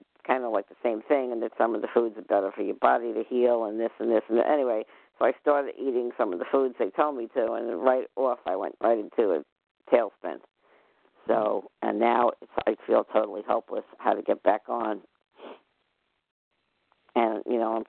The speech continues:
questioning in my mind, you know, do I listen to these nutritionists and, and try to, you know, eat better, or do I stick to what was working for me for eight weeks?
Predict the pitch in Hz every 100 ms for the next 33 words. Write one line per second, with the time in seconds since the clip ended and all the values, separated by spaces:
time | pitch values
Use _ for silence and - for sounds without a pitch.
0 | - 127 120 120 107 101 107 107 127 135
1 | 120 117 113 - 107 113 117 - - 113
2 | 113 - 92 - 120 151 156 160 - 117
3 | 113 - 117 - 113 113 120 - 110 101
4 | - - 123 107 - 120 - 117 127 156
5 | 156 _ - _ - 117 117 - 117 117
6 | - 127 - - 104 104 - 110 127 131
7 | 120 113 110 107 98 - - 98 - 85
8 | -